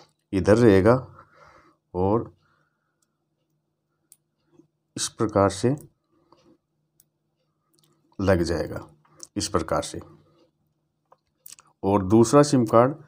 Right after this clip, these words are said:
यहाँ पर लगेगा, इस प्रकार से करके ये कटा हुआ सिरा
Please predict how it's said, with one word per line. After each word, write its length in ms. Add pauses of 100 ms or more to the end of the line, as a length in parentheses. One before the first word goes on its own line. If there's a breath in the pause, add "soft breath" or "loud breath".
(680 soft breath)
यहाँ 280
पर 140
लगेगा, 460 (2500 soft breath)
इस 100
प्रकार 340
से 140
करके 340
ये 140
कटा 240
हुआ 160
सिरा 380